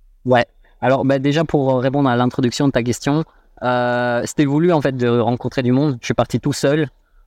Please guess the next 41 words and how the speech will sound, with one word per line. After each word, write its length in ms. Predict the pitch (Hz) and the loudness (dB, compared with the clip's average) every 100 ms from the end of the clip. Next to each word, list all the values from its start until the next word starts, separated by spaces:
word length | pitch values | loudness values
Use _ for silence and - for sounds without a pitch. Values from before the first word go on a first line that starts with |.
| _ - | _ -4
Euh, 680 | 117 113 110 110 107 107 101 | 0 0 0 0 0 0 0
et 120 | 113 | -2
pour 200 | - 113 | -2 -2
grimper, 640 | 107 113 120 135 143 143 - - | 0 0 0 0 0 -2 -6 -6
euh, 380 | 110 101 101 101 | -2 0 0 -2
c'est 80 | - | 0
quand 100 | 120 | 2
même 120 | 120 | 2
mieux 140 | 123 | 2
d'être 240 | 117 113 - | 0 -2 -2
à 60 | |
deux 200 | 117 156 | 0 -2
pour 140 | - 113 | -4 -4
s'assurer. 420 | 117 - 117 131 | -4 -2 -2 -2
<laughs> 60 | - 151 165 170 - _ _ _ | -2 -2 -4 -10 -20 _ _ _
Du 140 | 120 127 | -8 -4
coup, 120 | 185 | -4
c'était 140 | - | 0
vraiment, 400 | 139 143 165 165 | 0 2 2 2
euh, 500 | 147 143 131 131 123 - | 2 0 0 -2 -4 -2
un 140 | 131 | -4
choix 400 | - 156 156 175 _ _ 131 | -2 0 0 0 _ _ -2
dès 120 | 143 | 0
le 60 | |
départ 420 | 143 135 143 151 143 | 0 0 0 0 0
de 160 | 127 | -2
se 80 | 120 | 0
dire, 160 | 127 139 | 0 0
bah, 140 | 120 | 0
je 80 | - | -2
pars 140 | 143 | -2
tout 100 | - | -2
seul 220 | 123 147 | -2 0
et 40 | 131 | 0
je 60 | |
suis 120 | - - | 0 -2
obligé 360 | 143 135 131 135 | 0 2 2 2
de 40 | |
rencontrer 380 | 127 117 110 113 | 2 0 -2 0
du 80 | 107 | 2
monde. 240 | 110 | 2